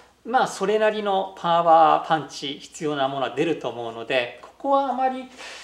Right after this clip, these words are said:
まあ、そこまであの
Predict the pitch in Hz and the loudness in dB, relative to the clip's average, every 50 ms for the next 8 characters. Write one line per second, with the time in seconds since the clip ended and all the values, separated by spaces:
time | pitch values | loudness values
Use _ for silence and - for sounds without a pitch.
0 | - - - - - - _ _ - - - - - 180 - - 247 240 247 247 | -20 -20 -20 -20 -20 -20 _ _ -8 -8 -6 -6 -6 -10 -8 -6 -6 -6 -4 -4
1 | 190 151 113 - - - _ _ _ _ - 143 143 143 135 131 127 127 123 123 | -6 -6 -8 -10 -12 -20 _ _ _ _ -8 -8 -6 -4 -2 -2 -2 -2 -2 -4
2 | 120 120 120 117 117 117 117 117 117 117 117 113 110 - | -4 -4 -4 -4 -4 -4 -4 -4 -2 -2 -2 -2 -4 -6